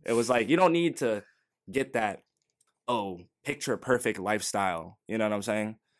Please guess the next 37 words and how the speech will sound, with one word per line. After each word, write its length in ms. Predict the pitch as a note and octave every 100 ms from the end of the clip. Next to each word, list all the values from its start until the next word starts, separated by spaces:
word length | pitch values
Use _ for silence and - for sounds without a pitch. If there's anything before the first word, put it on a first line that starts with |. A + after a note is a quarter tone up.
| _ _ -
Like, 360 | G#2 G2+ F#2+ - _ _ _ _ _ _ _ _
yeah, 260 | B2 D3+ C#3 -
school 380 | - D#3 D3
is 120 | C3+ A#2
the, 240 | G2+ F#2
what 200 | G#2+ A2
mo-, 360 | G#2 A2+ B2 G#2+
most 260 | A2+ A#2+
people 180 | B2+ A2+
do. 320 | A2+ A2+ E2+ _ _ -
But 160 | G#2
if 240 | G2+ F#2 F2+
you're 160 | G#2
not 180 | B2 A#2
trying 140 | B2
to 60 | A#2
be 80 | A#2+
in 80 | A2
school, 400 | - A2 F2+ E2+
you 60 | F2
know, 140 | F#2
if 80 | E2+
you're 100 | G2
not 160 | G2+ -
trying 160 | G2
to, 180 | F#2 F#2+ _ _ _ G2+
if 100 | G2
you're 100 | G#2+
not 140 | G#2
trying 160 | A2+ G#2
to 40 |
start 180 | A#2 G#2
a 40 |
clothing 300 | - C3 B2+
brand 180 | G2+ G2
anymore, 420 | F#2 F2+ F2+ E2+
or 280 | F#2 F#2 E2+